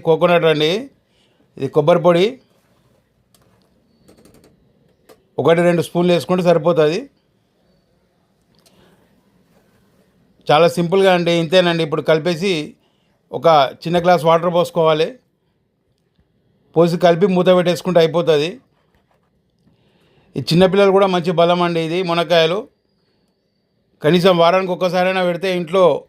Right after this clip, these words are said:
ఇంటిల్లిపాది మంచి ఆరోగ్యంగా ఉంటారు. ఇప్పుడు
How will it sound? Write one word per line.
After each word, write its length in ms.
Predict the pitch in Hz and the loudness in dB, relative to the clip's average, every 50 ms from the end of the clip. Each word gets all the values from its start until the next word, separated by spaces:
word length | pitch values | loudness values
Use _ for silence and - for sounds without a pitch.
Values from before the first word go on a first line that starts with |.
| _ _ _ _ _ _ _ _ _ - | _ _ _ _ _ _ _ _ _ -8
ఇంటిల్లిపాది 500 | 151 151 175 185 180 175 156 180 180 185 180 175 | -6 -2 0 0 0 2 2 2 2 2 2 0
మంచి 160 | 175 156 180 165 | -2 0 2 2
ఆరోగ్యంగా 420 | 160 165 170 160 170 180 175 175 170 170 | 2 2 0 0 -2 -2 -2 -2 -2 -2
ఉంటారు. 260 | 170 165 165 156 170 214 254 - _ _ _ _ _ _ _ _ _ _ _ _ _ _ _ _ _ _ _ _ _ _ _ _ _ _ _ _ _ _ _ _ _ _ _ _ _ _ _ _ _ _ _ _ _ _ _ _ _ _ _ _ _ _ _ _ _ _ _ _ _ _ _ _ _ _ _ _ _ _ _ _ _ _ _ | 0 0 0 0 -2 -4 -6 -14 _ _ _ _ _ _ _ _ _ _ _ _ _ _ _ _ _ _ _ _ _ _ _ _ _ _ _ _ _ _ _ _ _ _ _ _ _ _ _ _ _ _ _ _ _ _ _ _ _ _ _ _ _ _ _ _ _ _ _ _ _ _ _ _ _ _ _ _ _ _ _ _ _ _ _
ఇప్పుడు 200 | - 131 147 156 | -2 0 2 4